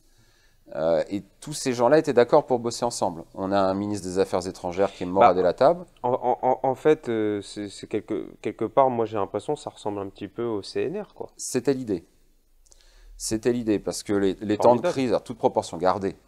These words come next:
Speaker 1: évidemment,
Speaker 2: Bien sûr.
Speaker 1: avec le respect dû aux grands anciens.
Speaker 2: Euh,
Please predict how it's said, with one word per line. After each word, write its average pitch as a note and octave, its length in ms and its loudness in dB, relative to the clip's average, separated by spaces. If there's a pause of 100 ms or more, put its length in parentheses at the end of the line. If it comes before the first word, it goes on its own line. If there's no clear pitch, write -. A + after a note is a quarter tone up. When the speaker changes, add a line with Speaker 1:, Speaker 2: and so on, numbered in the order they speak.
(320)
Speaker 1:
évidemment, E2+ 640 0 (320)
Speaker 2:
Bien G#2+ 100 -12
sûr. A2+ 320 -4
Speaker 1:
avec E2+ 200 0
le F2+ 80 2
respect F#2 420 -2
dû F#2 220 -6
aux D2+ 240 0
grands D2+ 240 -10
anciens. A#2+ 440 -2
Speaker 2:
Euh, - 180 -12